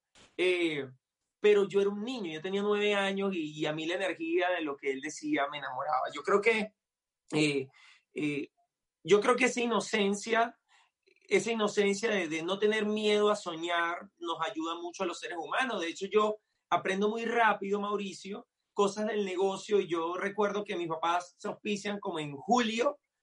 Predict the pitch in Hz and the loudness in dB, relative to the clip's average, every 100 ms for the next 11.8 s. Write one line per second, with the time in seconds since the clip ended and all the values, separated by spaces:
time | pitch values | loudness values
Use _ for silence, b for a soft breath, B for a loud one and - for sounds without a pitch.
0 | _ _ - 165 185 220 - - 240 349 | _ _ 0 4 4 2 -2 -2 -2 -4
1 | _ _ _ 185 165 208 202 208 202 196 | _ _ _ -6 -4 -2 -2 -2 -4 -6
2 | 185 175 196 196 175 160 - 190 196 202 | -2 0 0 0 -2 -4 -8 -6 -6 -6
3 | 196 196 196 220 208 202 196 196 165 - | -6 -8 -8 -4 -4 -2 -4 -8 -12 -6
4 | 202 214 214 208 202 180 185 202 196 196 | 0 0 2 0 -2 -4 -2 -2 0 0
5 | 202 - 190 196 208 190 156 - _ _ | -4 -4 0 4 6 4 2 -6 _ _
6 | _ _ _ 170 - 190 175 190 196 202 | _ _ _ -8 -2 0 2 2 2 -2
7 | 196 202 185 - 170 175 165 190 190 175 | -4 -4 -4 -4 -4 -4 -4 -6 -6 -6
8 | 156 151 156 175 185 190 185 190 202 196 | -6 -4 -4 -6 -8 -8 -6 -2 -2 -2
9 | 202 208 - B B B - 185 - 185 | -2 -2 -4 B B B -2 0 0 -2
10 | 185 214 208 226 233 220 226 226 196 - | 0 0 0 0 0 0 0 2 2 0
11 | 208 196 180 170 190 185 202 202 | -4 -2 -2 2 2 2 0 -4